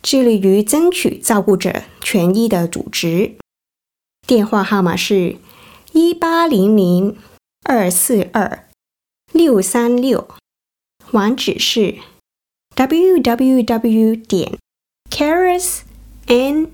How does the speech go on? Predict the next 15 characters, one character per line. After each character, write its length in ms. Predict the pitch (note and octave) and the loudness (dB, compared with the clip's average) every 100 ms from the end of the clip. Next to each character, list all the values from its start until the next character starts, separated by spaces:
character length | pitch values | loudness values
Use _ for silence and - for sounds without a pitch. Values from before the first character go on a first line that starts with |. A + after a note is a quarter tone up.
| - | -8
S 360 | - A3+ A#3 - - | -2 -2 -2 -6 -6
W 480 | G3 G3+ G3+ - A3 _ _ _ _ - | -6 -2 -4 -4 -8 _ _ _ _ -2
点 320 | G3+ A1+ - - _ _ _ _ - _ | -2 -2 -12 -18 _ _ _ _ -20 _
O 300 | A#3 C4+ D4+ | 0 0 0
R 480 | D4+ A#3+ A#3+ B3+ C#4 | -2 -2 0 2 0
G 500 | C4+ B3 B3 D4 D#4 _ _ _ _ _ - | -2 0 0 0 -4 _ _ _ _ _ -2
点 340 | G3 - - - _ _ _ _ _ - | -2 -2 -8 -16 _ _ _ _ _ -4
A 260 | G3+ G3+ | -2 -2
U。 400 | F#3+ F#3 E3 - G#3+ _ _ _ _ _ _ _ _ _ _ _ - - | -2 -2 -2 -6 -12 _ _ _ _ _ _ _ _ _ _ _ -20 -10
其 260 | - A#3 | -4 -2
他 260 | B3 F#4 G4 | -2 -2 -2
服 320 | - G3+ A3 | 0 0 4
务 80 | G#3 | 2
机 240 | F#3+ G3+ | 2 -2
构 340 | G3+ G#3 G3 | 0 0 -2